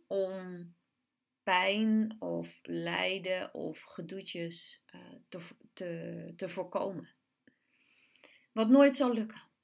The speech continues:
Want alleen al het feit dat als je gehecht bent aan plezier en je wil pijn vermijden, dat betekent al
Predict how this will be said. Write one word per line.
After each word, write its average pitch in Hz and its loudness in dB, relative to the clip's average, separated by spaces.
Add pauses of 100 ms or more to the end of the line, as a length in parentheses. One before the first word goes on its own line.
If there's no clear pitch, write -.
Want 196 -6
alleen 202 0
al 202 -2
het - -10
feit 175 -8
dat 170 -18
als 247 -2
je 240 -6
gehecht 208 -8
bent 175 -6 (400)
aan 170 -8
plezier 180 -8 (600)
en 190 -8
je 180 -8
wil 170 -4
pijn 175 -4
vermijden, 180 -6 (220)
dat 208 0
betekent 180 -4
al 160 -10